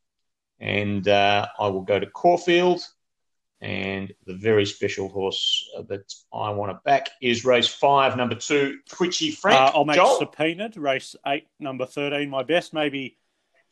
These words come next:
Speaker 2: ten a win Saturday, and maybe chuck ten dollars on the double, her to win on Saturday, into the Stradbroke for a, a better price.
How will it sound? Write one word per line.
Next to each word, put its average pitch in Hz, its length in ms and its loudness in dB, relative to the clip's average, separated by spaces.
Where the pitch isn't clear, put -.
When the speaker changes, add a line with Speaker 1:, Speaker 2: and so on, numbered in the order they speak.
Speaker 2:
ten 175 160 -4
a 143 80 -6
win 139 240 -6
Saturday, 135 540 -2
and 120 100 -10
maybe 127 220 -8
chuck - 260 -10
ten 127 220 -12
dollars 120 320 -8
on 113 120 -12
the 110 60 -10
double, 110 420 -4
her 120 160 -4
to 117 100 -14
win 113 160 -8
on 107 140 -12
Saturday, 107 520 -4
into 107 220 -14
the 98 80 -14
Stradbroke 101 600 -6
for 98 240 -8
a, 95 140 -6
a 110 100 -10
better 95 240 -4
price. - 460 -10